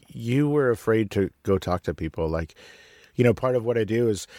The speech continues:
somebody calls me and they want their windows done, then I have to go tell them, I have to walk around their house and kind of figure out how much I'm gonna charge them, and then I have to go tell them how much it's gonna be."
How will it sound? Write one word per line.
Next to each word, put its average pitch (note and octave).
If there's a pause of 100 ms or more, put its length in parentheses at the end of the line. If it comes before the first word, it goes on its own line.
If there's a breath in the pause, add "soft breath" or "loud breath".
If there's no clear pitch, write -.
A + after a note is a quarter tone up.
(160 loud breath)
somebody A#2
calls G#2+
me G#2+
and G2
they G2
want G2
their F#2+
windows A#2+
done, G2
then F#2+
I -
have G2+
to G2+
go G2
tell G2+
them, F#2+
I G2+
have G2
to -
walk G#2+
around G#2+
their G#2
house G2
and F#2+
kind G2
of F#2
figure G2+
out G2
how G2+
much G2+
I'm G2
gonna F2+
charge A2+
them, F#2+
and F#2
then G#2
I G#2+
have G2+
to -
go G2+
tell G2+
them F#2
how G2
much G2+
it's F2
gonna F#2
be." B2